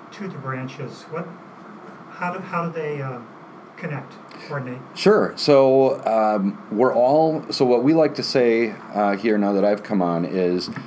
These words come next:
Speaker 2: we're one library with nine locations.
Speaker 1: Oh, okay.
Speaker 2: Um, so it's,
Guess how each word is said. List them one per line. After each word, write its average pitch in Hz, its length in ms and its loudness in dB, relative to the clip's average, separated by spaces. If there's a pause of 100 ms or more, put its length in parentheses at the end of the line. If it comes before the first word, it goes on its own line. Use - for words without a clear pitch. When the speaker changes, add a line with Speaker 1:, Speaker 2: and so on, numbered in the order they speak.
(120)
Speaker 2:
we're 107 140 4
one 107 240 4
library 107 560 4
with 101 200 2
nine 92 560 0
locations. 98 840 -2
Speaker 1:
Oh, 220 80 -10
okay. - 500 -10
Speaker 2:
Um, 98 380 2
so 107 440 4
it's, 107 240 -6